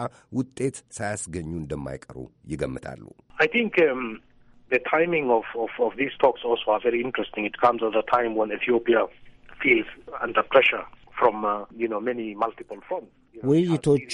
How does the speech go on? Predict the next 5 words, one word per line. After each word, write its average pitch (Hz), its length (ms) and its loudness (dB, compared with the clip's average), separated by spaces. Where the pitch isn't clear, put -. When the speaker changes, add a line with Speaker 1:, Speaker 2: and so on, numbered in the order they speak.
Speaker 3:
እየተካሄዱ 120 760 2
ያሉት 113 520 0
ኢትዮጵያ 107 480 -4
የተለያዩ 117 600 -2
አይነቶች 107 480 0